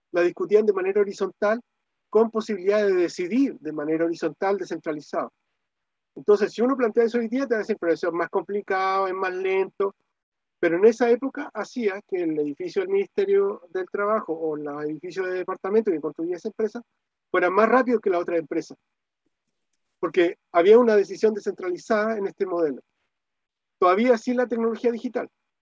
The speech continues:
Entonces, cuando esta misma empresa, que estaba acostumbrada a trabajar de esta manera jerárquica,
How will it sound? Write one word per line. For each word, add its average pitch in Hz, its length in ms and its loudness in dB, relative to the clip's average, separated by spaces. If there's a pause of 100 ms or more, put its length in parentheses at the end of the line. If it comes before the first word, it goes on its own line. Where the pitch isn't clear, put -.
(400)
Entonces, 220 320 2
cuando 202 220 0
esta 240 380 0
misma 240 280 -2
empresa, 220 520 -2
que 160 100 -8
estaba 202 260 -4
acostumbrada 190 420 -4
a 226 40 -16
trabajar 202 260 -6
de 180 40 -6
esta 180 120 -10
manera 175 280 -4
jerárquica, 165 580 -6